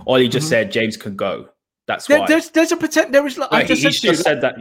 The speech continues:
Speaker 1: He's just
Speaker 2: if,
Speaker 1: said that
Speaker 2: if,
Speaker 1: in the presser.
Speaker 2: if, like I said, if there's an offer that United go,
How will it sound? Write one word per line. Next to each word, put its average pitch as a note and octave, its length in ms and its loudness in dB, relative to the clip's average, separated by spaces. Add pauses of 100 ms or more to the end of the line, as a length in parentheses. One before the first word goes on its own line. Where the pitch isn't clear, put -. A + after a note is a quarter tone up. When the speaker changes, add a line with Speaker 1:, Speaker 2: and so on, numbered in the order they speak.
(140)
Speaker 1:
He's A#2 140 -12
just B3+ 100 4
Speaker 2:
if, C#4+ 60 0
Speaker 1:
said C#3+ 160 2
that B3+ 100 4
Speaker 2:
if, A#3+ 60 0
Speaker 1:
in A#2 80 -8
the A2 60 -6
presser. - 360 -4
Speaker 2:
if, E4 300 -2
like G3 200 2
I C#4+ 40 -6
said, D3 420 -2 (140)
if D#3+ 120 -6
there's B3+ 200 2
an C#4+ 160 -8
offer F3+ 260 0
that C#3+ 140 -2
United D#3 560 -2
go, C#3 360 2